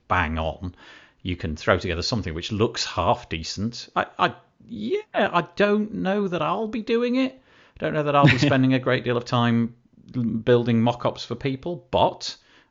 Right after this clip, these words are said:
Speaker 1: I, I can see that if it takes seconds, especially if there's a, a process of automating it.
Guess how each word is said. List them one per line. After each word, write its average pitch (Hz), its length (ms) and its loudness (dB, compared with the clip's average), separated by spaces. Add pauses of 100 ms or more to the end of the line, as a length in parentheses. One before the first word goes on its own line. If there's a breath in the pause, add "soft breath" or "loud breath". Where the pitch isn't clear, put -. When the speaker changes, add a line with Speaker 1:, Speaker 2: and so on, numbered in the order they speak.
Speaker 1:
I, 104 140 -2 (160)
I 107 100 -2
can 107 200 -2
see 135 240 2
that 98 100 2
if - 120 0
it - 120 -8
takes - 260 -2
seconds, 104 480 -2
especially 135 480 -4
if 127 100 -6
there's 107 160 -4
a, 107 100 -6 (440)
a 117 80 -12
process 110 420 -2
of 95 100 -6
automating 90 680 -2
it. 82 120 -8